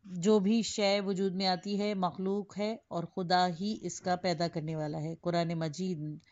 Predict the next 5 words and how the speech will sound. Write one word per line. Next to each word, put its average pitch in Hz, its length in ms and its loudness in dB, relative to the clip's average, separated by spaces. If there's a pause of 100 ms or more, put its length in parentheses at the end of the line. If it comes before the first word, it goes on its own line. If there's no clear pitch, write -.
(800)
तौहीद 202 520 4
के 214 120 6 (180)
इस 214 140 2 (180)
रुतबे 196 640 2
पर 175 240 2